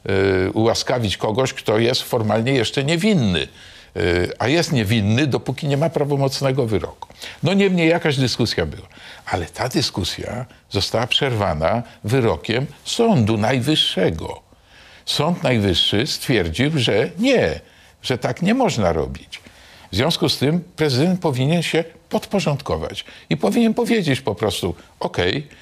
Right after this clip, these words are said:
wobec tego, jeżeli teraz jest wyrok, mam to uprawnienie, w związku z tym podejmuję taką decyzję".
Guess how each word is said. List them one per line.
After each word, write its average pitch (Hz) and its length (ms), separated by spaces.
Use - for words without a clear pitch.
wobec 120 360
tego, 110 400
jeżeli 104 320
teraz 101 340
jest 92 180
wyrok, 110 440
mam 123 240
to 113 200
uprawnienie, 104 840
w - 80
związku 156 320
z - 80
tym 139 120
podejmuję 120 460
taką 107 300
decyzję". 80 540